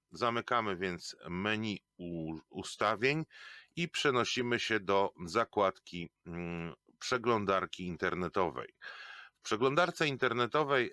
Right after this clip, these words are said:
musimy jeszcze potwierdzić, z którego konta chcemy w danym momencie korzystać. Wpisujemy więc, mm, adres internetowy office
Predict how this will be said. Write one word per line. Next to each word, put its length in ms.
musimy 680
jeszcze 540
potwierdzić, 880
z 100
którego 560
konta 520
chcemy 580
w 140
danym 380
momencie 540
korzystać. 800
Wpisujemy 520
więc, 440
mm, 420
adres 500
internetowy 760
office 1120